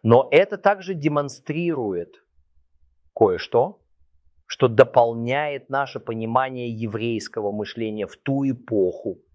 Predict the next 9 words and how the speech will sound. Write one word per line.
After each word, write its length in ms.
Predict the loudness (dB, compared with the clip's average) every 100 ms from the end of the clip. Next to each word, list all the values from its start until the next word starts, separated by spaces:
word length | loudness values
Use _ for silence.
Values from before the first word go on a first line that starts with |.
| _ _ -8
и 80 | 0
готовность 880 | 4 4 4 2 2 -2 -6 -8 -12 _
Господа 640 | -4 2 2 2 -4 -8 -4
позволить 760 | 0 -2 -2 -2 0 0 -4
этому 280 | -10 -6 -6
мышлению 560 | -4 -8 -6 -6 -6 -8
сохраняться 760 | -10 -8 -6 -2 -2 -2 -6
какое-то 500 | -16 -8 -6 -4 -6
время, 520 | -6 -6 -6 -6 -10